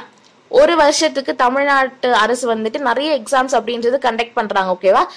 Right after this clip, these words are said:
தமிழ்நாட்டுல நிறைய exams அப்படின்றது ஒரு ஆண்டுக்கு conduct பண்ணிட்டு இருக்காங்க. அந்த என்னென்ன எக்ஸாம்ஸ்ல எல்லாம் general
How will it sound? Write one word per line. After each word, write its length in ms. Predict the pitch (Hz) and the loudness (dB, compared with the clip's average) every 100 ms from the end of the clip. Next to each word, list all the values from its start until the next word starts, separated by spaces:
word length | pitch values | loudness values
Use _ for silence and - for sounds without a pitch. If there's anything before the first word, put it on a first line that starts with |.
| - _ - | -20 _ -2
தமிழ்நாட்டுல 460 | 247 269 269 294 | 0 0 0 0
நிறைய 280 | 226 269 285 | 2 2 0
exams 360 | 226 262 254 262 | 0 -2 0 -2
அப்படின்றது 400 | 208 233 233 294 | -2 -2 0 2
ஒரு 160 | 254 247 | 2 2
ஆண்டுக்கு 360 | 233 240 247 285 | 0 -4 -4 -2
conduct 280 | 240 220 226 | -2 -4 -6
பண்ணிட்டு 280 | 233 202 208 | -6 -6 -8
இருக்காங்க. 320 | 196 180 165 _ - - | -4 -4 -6 _ -20 -12
அந்த 360 | - 254 311 269 | -2 -2 0 -2
என்னென்ன 460 | 214 254 330 330 262 | -2 -2 -2 0 -2
எக்ஸாம்ஸ்ல 460 | 226 285 262 262 | 0 0 0 -2
எல்லாம் 260 | 226 220 254 | -2 -2 -2
general 380 | 247 254 285 | -2 -2 -2